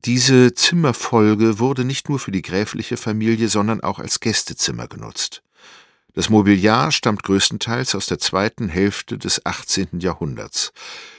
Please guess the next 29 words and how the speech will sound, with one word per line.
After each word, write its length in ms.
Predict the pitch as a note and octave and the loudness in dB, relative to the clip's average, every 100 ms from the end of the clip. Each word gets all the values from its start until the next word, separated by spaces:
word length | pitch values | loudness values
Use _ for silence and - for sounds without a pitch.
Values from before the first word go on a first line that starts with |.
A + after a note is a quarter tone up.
| _ - | _ -4
Die 100 | E2+ | 0
Sitzgarnitur 840 | G2+ G2+ - - A2 A#2 - B2 | 2 2 2 2 0 -2 -4 -4
entstand 440 | - F2 - F#2+ G2+ | -2 -4 -2 -4 -2
im 100 | F2+ | -4
sogenannten 560 | F#2+ F#2 F2+ F2+ F#2 | -2 -2 -2 -4 -6
Zopfstil. 1000 | - - A2+ - - - - - - - _ _ _ _ _ _ _ _ _ _ _ _ _ _ - - - - | -4 -4 -4 -10 -8 -8 -8 -10 -14 -16 _ _ _ _ _ _ _ _ _ _ _ _ _ _ -18 -16 -16 -4
Der 80 | A2 | 2
Stuck 420 | - - F3+ - - | 2 6 4 2 -4
stammt 380 | - A2+ A2+ - | -2 0 0 -4
von 240 | - G2+ | -2 0
Johann 300 | G2 F#2 F2+ | 2 0 0
Ulrich 480 | - G#2+ A#2 B2+ B2+ | 0 0 0 -2 -4
und 140 | F2 | -4
Jakob 340 | - F2 - - | 0 0 0 -2
Schweitzer 680 | - D#2+ D#2+ - - G#2+ G#2+ - - - _ - | -2 -2 -2 -2 -2 -2 -4 -12 -20 -20 _ -4
aus 200 | F#2+ - | -4 2
Deckingen 580 | B2 B2 F#2+ F2 F#2 | 2 4 2 2 2
bei 160 | F#2 G2 | 2 -2
Göppingen. 640 | - G#2 - A#1+ A1 - - _ _ _ _ _ _ _ _ _ _ _ _ _ _ _ | 0 -2 -2 -10 -10 -16 -20 _ _ _ _ _ _ _ _ _ _ _ _ _ _ _
Sie 180 | G2 B2 | 2 2
schufen 380 | - F3+ - | 2 0 -2
unter 280 | - B2+ - | -2 0 2
anderem 360 | A2+ A#2+ B2+ B2+ | 2 0 -2 0
auch 220 | G#2+ A2+ | 2 2
die 160 | - F#2+ | 0 0
reichen 440 | D#2 G#2 A#2 A#2+ | 2 0 0 -2
Stuckaturen 800 | - G#2+ - G#2 - A#2+ A#2+ A#2 | -2 -2 -2 -4 -2 -2 0 -2
des 180 | G2 - | -2 -2
Festsaales, 1000 | - C#3 - - D2 A1+ G#1+ - - | 0 -2 -2 -2 -4 -4 -8 -6 -6